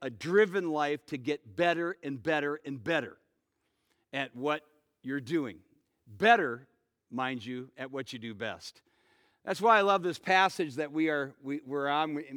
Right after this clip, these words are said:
when we pick it up in verse nine here in a few moments. It was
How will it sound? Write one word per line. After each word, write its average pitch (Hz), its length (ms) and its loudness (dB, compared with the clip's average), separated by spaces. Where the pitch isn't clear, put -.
when 139 140 -6
we 127 100 -4
pick 156 240 -6
it 156 60 -2
up 151 120 -8
in 131 80 -8
verse 131 280 -6
nine 143 280 -4
here 135 140 -6
in 123 60 -8
a 117 40 -10
few 135 220 -8
moments. 131 480 -6
It 180 100 -4
was 175 300 0